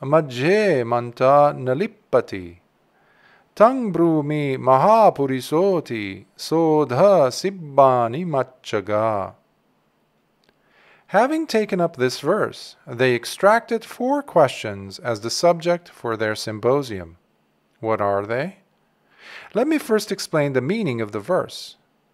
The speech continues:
"Yo ubhante viditvana." He who, having understood both ends, majjhe manta nalippati,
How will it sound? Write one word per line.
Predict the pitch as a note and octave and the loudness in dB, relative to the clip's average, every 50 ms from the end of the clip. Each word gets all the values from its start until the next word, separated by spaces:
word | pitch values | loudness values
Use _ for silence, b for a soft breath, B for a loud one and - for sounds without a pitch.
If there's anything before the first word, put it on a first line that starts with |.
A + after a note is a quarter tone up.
| _ _ _ | _ _ _
"Yo | C3 C3+ D3+ F3+ G3+ G#3+ A3 G3+ F#3 | -6 -2 0 2 2 2 2 0 0
ubhante | F3 G3+ G#3 E3+ C#3+ C#3 C3 C3+ D3 C#3 B2+ - - C3+ C3+ C3+ C3 C3 C3 B2+ | -2 -4 -4 -4 -4 -4 -2 -2 -2 -4 -6 -4 -2 0 2 2 2 0 -2 -4
viditvana." | A2+ B2+ C#3 F#3+ G3+ G3 - C3 B2+ B2+ B2 A#2 A2+ A2 G#2+ G#2+ A#2 B2 A2 F#2 - - _ _ _ _ _ _ _ _ _ _ b b b b b b b b | -6 -6 -4 -4 -8 -8 -10 0 2 4 4 6 4 2 0 -2 -6 -6 -6 -8 -12 -16 _ _ _ _ _ _ _ _ _ _ b b b b b b b b
He | - - G#3 A#3 B3+ C4 B3 G#3 | -8 -6 -4 -2 0 0 0 0
who, | F#3 G#3+ A#3 G3 D3 B2 A#2+ B2 - - | 0 0 2 2 2 2 2 -2 -4 -8
having | - - - - B2+ C3 C#3 D3+ D3+ D#3 | -12 -8 -2 2 2 2 2 0 0 0
understood | D3+ D3+ D#3 D#3 D#3 - - - - E3 D#3 D3+ D3 D3+ C3 G#2+ | 0 0 0 -2 -2 -4 -6 -4 0 4 4 4 2 0 -6 2
both | A#2+ D#3+ G3+ A3 - - | 4 4 4 4 2 -2
ends, | A#3+ A3+ F#3 C3 A#2 A2+ A2+ A#2+ - - - _ _ _ _ _ b b b b b b b b b b | -2 0 0 0 0 -4 -8 -12 -14 -18 -20 _ _ _ _ _ b b b b b b b b b b
majjhe | C3+ C#3 D3+ D3 C3 A2 A2 B2+ C#3+ F#3 G#3+ A3+ G#3+ F#3+ | 2 4 4 4 4 -2 -8 -2 0 0 0 2 0 0
manta | D3 C3 B2+ B2+ B2 - - C3 C3 C3 C3 C3+ C#3 C#3+ | 0 0 -2 -2 -4 0 4 6 8 8 8 6 4 0
nalippati, | C#3 C3 B2+ C3 D#3+ G#3+ A3 - _ _ _ - B2 A2+ - - F#2+ F2+ F2 F2 _ | -4 -2 -2 -2 -2 -2 -6 -8 _ _ _ -2 -2 -2 -2 -10 -12 -12 -14 -18 _